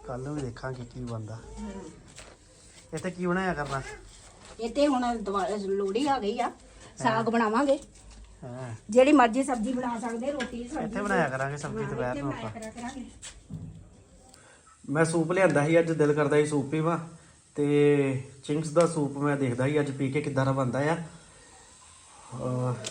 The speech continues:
Speaker 1: ਤੇ ਵਿੱਚ ਮੈਂ ਅੱਜ ਥੋੜ੍ਹੀ ਜਿਹੀ ਵਰਾਇਟੀ ਜਿਹੀ ਮੈਂ ਅਲੱਗ, ਮੈਂ ਕਿਹਾ ਚੱਲ ਕਰਕੇ ਦੇਖਦੇ ਆ। ਫੈਣੀਆਂ ਵਿੱਚ ਪਾਈਆਂ ਇਹਦੇ, ਫੈਣੀਆਂ।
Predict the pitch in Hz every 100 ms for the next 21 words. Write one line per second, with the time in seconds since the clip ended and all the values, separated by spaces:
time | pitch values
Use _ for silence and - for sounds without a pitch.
0 | - - - - 160 160 160 160 165 165
1 | 160 170 151 151 160 165 160 185 156 151
2 | 151 156 170 165 147 135 131 165 147 160
3 | 165 151 147 135 143 131 131 147 175 175
4 | - - - - - - - 175 170 165
5 | 185 175 180 175 170 160 156 180 185 170
6 | 165 147 143